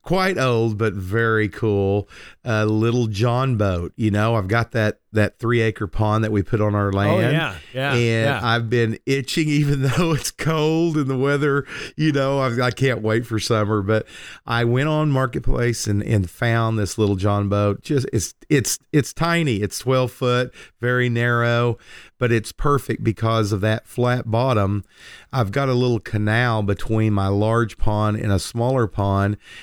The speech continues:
Speaker 1: that I'm gonna do a bridge over, and I wanna, uh, yeah, it's just a dream of mine to be able to, uh, to go under that bridge on my own land and my own water. And so bought it, and, uh, you know, Beck, my fifteen-year-old son,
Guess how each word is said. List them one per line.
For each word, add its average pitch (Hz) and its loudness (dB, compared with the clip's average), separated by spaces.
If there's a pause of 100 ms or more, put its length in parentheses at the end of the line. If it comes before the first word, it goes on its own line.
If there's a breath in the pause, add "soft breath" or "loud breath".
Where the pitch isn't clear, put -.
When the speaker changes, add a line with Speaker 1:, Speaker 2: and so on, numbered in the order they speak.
(140 loud breath)
Speaker 1:
that 110 2
I'm 110 0
gonna 107 -2
do 104 2
a 95 0
bridge 135 -2
over, 107 0
and 117 -2
I 104 0
wanna, 104 0 (220 soft breath)
uh, - -6
yeah, 120 2
it's 120 -2
just 147 -2
a 127 -2
dream 117 0
of 101 -2
mine 101 0
to 98 -2
be 104 2
able 104 0
to, 101 0
uh, 98 0 (300 loud breath)
to 120 -4
go 113 0
under 104 0
that 104 -2
bridge 107 0
on 101 2
my 98 2
own 104 2
land 101 0
and 101 2
my 98 2
own 101 2
water. 101 2 (240 loud breath)
And 98 -2
so 107 -2
bought 143 0
it, - -4 (200)
and, 107 0
uh, 107 0
you 110 0
know, 110 0
Beck, 117 -2
my 101 0
fifteen-year-old 107 0
son, 98 0